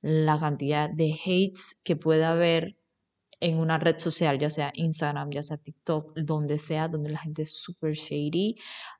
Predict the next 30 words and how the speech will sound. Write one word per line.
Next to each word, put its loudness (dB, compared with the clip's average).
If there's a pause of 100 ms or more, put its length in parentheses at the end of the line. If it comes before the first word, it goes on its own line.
acerca 4
de 6
la 6
felicidad 2
de 2
otras -2
personas. -6
Es -4 (240)
esta -2
típica -4
frase -2
de, 2
"Te -8
quiero 2
ver 4
bien, 2
pero -2
no -4
mejor -6
que -6
yo". -6 (680)
Y 0 (360)
a -4
veces 0 (140)
pega 10
de 0
que -2
es -2
demasiado -2
cierto. -4